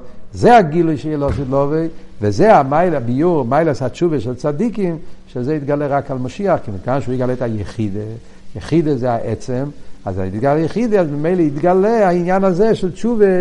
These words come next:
איך שזה קשור עם העצמות, שזה ה-, ה-, המיילה של מייסה גוטה של גלוסי לובי. הרב מוסיף פה במיימר, שאף על פי שעיקר הגיל הזה יהיה רק לא סדלובי,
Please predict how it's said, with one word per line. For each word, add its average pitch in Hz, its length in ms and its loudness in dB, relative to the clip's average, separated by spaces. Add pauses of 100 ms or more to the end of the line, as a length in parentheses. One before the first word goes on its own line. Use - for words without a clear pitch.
(420)
איך 156 140 2
שזה 160 200 2
קשור 170 300 4
עם 190 100 4
העצמות, 202 440 4
שזה 180 300 2
ה-, 175 140 4 (360)
ה-, 151 380 2
המיילה 175 340 2
של 143 100 -2
מייסה 170 360 0
גוטה 175 240 0
של 165 100 -2
גלוסי 147 320 -4
לובי. 110 260 -4 (720)
הרב 98 340 -2
מוסיף 104 380 -6
פה 139 120 -2
במיימר, 170 1160 0
שאף 117 420 -2
על 117 180 -2
פי 131 600 -2
שעיקר 107 440 -2
הגיל 120 260 0
הזה 113 220 -2
יהיה 113 120 -2
רק 110 220 -4
לא 110 80 -2
סדלובי, 90 580 -6